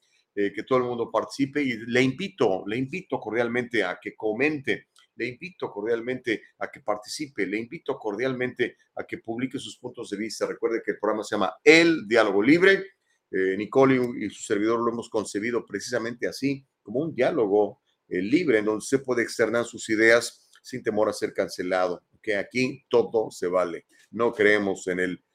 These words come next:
say, ¿cómo dicen? En el, en el hate speech. Aquí creemos en el free speech. Aquí no creemos en ese cuento de safe spaces. No. Aquí creemos en que ese es el espacio y dale, compadre.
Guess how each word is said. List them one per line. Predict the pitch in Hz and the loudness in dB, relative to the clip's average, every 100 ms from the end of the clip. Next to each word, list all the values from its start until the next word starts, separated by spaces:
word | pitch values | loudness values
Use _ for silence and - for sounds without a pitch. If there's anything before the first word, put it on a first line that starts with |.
| _ | _
say, | - - - - - 113 113 | -16 -12 -10 -6 2 4 2
¿cómo | 131 | -2
dicen? | 131 165 147 | -6 -4 -4
En | 95 | -2
el, | 95 90 - | -2 -4 -4
en | 104 | -2
el | 101 95 | -2 0
hate | 123 135 | 0 0
speech. | - - 165 - - _ _ _ _ | -2 -4 -4 -4 -18 _ _ _ _
Aquí | - - | -14 -12
creemos | - 104 104 101 | 0 0 0 -4
en | 87 | -6
el | 85 | -6
free | - 147 143 | -2 0 0
speech. | - 156 147 - _ _ - | 0 0 0 -10 _ _ -14
Aquí | 135 127 | -4 -2
no | 120 | 0
creemos | 117 117 107 | 0 0 -2
en | 107 | -6
ese | - 104 | -6 -2
cuento | 107 104 101 | -2 0 0
de | 95 | 0
safe | - - 123 127 | -2 -2 -2 -2
spaces. | - - _ 117 117 - 160 - 135 | -8 -10 _ -6 -4 -4 -4 -8 -10
No. | - - _ _ _ _ _ _ _ - | -14 -20 _ _ _ _ _ _ _ -16
Aquí | - 131 | -14 -4
creemos | 123 123 120 - | 2 2 0 -4
en | 95 | -6
que | 101 120 | 0 2
ese | 131 120 | 2 -4
es | - | -6
el | - | -6
espacio | - 143 139 127 | 0 0 2 4
y | |
dale, | 107 110 104 | 8 8 6
compadre. | 76 - - - | 2 -10 -14 -16